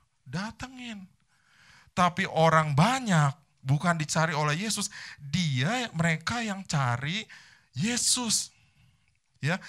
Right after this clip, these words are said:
dalam ayat yang tadi kita baca, waktu murid-murid didatengin oleh Yesus, disertai oleh Yesus. Orang banyak bukan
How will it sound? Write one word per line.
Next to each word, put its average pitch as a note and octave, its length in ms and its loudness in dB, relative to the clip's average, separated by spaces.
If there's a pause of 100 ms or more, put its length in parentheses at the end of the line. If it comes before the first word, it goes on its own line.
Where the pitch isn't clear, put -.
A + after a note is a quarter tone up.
(140)
dalam E3 240 0
ayat E3+ 240 0
yang F3+ 80 -8
tadi F3+ 160 0
kita F3+ 240 -2
baca, E3 400 2 (320)
waktu F#3 320 -2
murid-murid A3 800 0 (160)
didatengin F3 640 0
oleh G3+ 320 0
Yesus, A#3+ 320 -2
disertai A3 640 -2
oleh D3 400 -2
Yesus. C#3 400 -4
Orang G3 480 2
banyak B2 480 0 (320)
bukan G3+ 800 -6